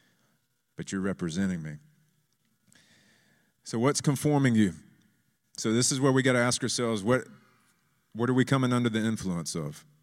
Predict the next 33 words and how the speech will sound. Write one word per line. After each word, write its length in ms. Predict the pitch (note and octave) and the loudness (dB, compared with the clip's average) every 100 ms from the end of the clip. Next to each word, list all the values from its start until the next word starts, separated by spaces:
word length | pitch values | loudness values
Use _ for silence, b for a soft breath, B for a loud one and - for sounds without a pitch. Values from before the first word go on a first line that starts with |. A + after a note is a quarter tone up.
| _ _ b b b b b b b b _ - | _ _ b b b b b b b b _ -2
We 100 | G#2+ | 2
all 140 | A2+ | 4
have 300 | B2 B2+ A#2+ | 4 2 0
a 20 | A2+ | 0
little 180 | A#2 | 0
bit 140 | A2+ A#2+ | 2 0
of 80 | A2+ | 0
Babylon 440 | A2+ G#2 F#2+ F2 | -2 -2 -6 -8
in 140 | E2+ | -8
us, 180 | D#2+ D#2 | -8 -10
right? 240 | E2+ E2+ E2+ | -8 -10 -8
We 120 | F#2 | -6
gotta 180 | F#2+ F#2 | -6 -4
be 140 | F#2+ | -4
honest 320 | F#2 F2 - | -4 -6 -8
with 80 | F2 | -10
ourselves. 480 | D#2 - D#2 - - _ _ _ _ _ _ _ _ - | -10 -10 -12 -14 -20 _ _ _ _ _ _ _ _ -12
We 100 | F2 | -8
all 140 | F#2 | -4
have 140 | G2 | -2
a 40 | F#2+ | -2
little 140 | G2 | -2
bit 160 | F#2 G2 | -2 -2
of 80 | F2+ | -2
Babylon 580 | F#2 F2 E2+ D#2+ D#2 | -4 -4 -6 -6 -8
of 60 | D#2 | -10
the 80 | D#2+ | -12
spirit 300 | - F#2 - | -10 -10 -10
of 120 | E2 | -8
the 80 | E2+ | -6
world 280 | E2+ E2 D#2+ | -6 -6 -6
in 120 | D#2 | -8
us. 220 | D#2 - | -10 -16